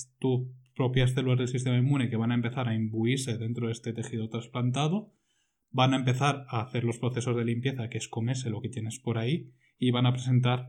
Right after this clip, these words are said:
estas, estas proteínas del, del órgano trasplantado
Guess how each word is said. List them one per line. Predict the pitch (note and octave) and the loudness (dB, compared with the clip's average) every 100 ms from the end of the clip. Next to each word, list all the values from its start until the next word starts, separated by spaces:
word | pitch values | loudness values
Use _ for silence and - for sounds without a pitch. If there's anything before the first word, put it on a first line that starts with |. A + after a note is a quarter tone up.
| - | -8
estas, | B2 - A#2+ A#2 A2+ - _ _ _ _ _ _ _ _ - | -6 -2 -2 -4 -8 -14 _ _ _ _ _ _ _ _ -8
estas | - B2+ C3+ B2+ | -4 -2 -2 0
proteínas | C3+ C3 C3+ D3 A2+ - | 0 4 4 4 2 -2
del, | A#2 A2 A#2 B2 B2 B2 C3+ | -4 -4 -6 -6 -6 -6 -2
del | B2 A2+ G#2+ - - | 0 0 -2 -10 -4
órgano | C3 B2+ B2+ A2+ - | 0 2 4 2 -2
trasplantado | - A#2+ B2 - B2 C3 C3+ C#3+ E3 E3+ | -6 -4 -4 2 4 4 4 2 2 0